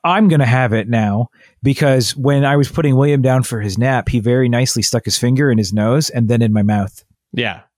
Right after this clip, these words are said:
Speaker 2: Yeah, there you go. So he's practicing the swab test.
Speaker 1: Yeah, yeah. He was like, "Here, look, there's the swab into my runny booger nose." And then,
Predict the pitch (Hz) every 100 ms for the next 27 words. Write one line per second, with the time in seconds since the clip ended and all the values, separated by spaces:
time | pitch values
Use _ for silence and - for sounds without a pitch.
0 | _ _ _ _ _ _ 330 - - 156
1 | 107 90 120 104 - 127 117 - 104 95
2 | - 123 123 95 80 - - - _ _
3 | 160 165 151 156 165 131 156 147 180 156
4 | 220 220 233 - - 139 135 160 - 131
5 | 139 143 127 135 131 127 117 135 139 117
6 | 139 147 131 113 110 131 - - 135 156
7 | 160 147